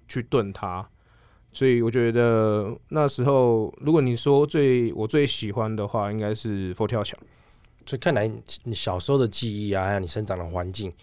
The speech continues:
Speaker 2: 会影响到你自己的饮食习惯啊，然后到现在影响到你做菜的方式跟风格哦。
Speaker 1: 有，有，有，有，有。呃，后面做的，不要说是私厨还是活-，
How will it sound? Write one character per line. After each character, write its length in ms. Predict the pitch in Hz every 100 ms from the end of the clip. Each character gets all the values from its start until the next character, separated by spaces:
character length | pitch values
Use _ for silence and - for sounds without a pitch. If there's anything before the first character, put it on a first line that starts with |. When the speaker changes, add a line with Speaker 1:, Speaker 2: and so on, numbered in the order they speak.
| - - - - -
Speaker 2:
会 140 | 143
影 80 | 123
响 140 | 107 98
到 120 | 117
你 120 | 92
自 160 | 85 104
己 160 | 90
的 340 | 87 85 82 87
饮 180 | 95
食 260 | 87 - -
习 200 | 90 -
惯 240 | 95 101 90
啊， 220 | 87 92 104 98
然 80 |
后 80 | 95
到 160 | 110 107
现 220 | 95 98
在 200 | 98 95
影 80 | 87
响 140 | 85 87
到 140 | 95
你 120 | 85
做 160 | 82 98
菜 160 | -
的 100 | 85
方 280 | 80 - 95
式 200 | 104 104
跟 140 | 85 90
风 240 | - 98 104
格 100 | 87
哦。 140 | 85 - _ _
Speaker 1:
有， 260 | 131 113 107
有， 240 | 110 101
有， 120 | 104
有， 220 | 73 - -
有。 80 | - - _ - -
呃， 180 | 123 123
后 140 | 147
面 240 | 151 147 139
做 260 | 147 131
的， 800 | 120 117 113 113 110 110 107 104 - _ _ _ _ -
不 80 |
要 100 | 127
说 140 | 135 135
是 140 | 135
私 240 | 135 127 127
厨 240 | - 107
还 160 | 104 113
是 80 |
活-， 240 | 123 -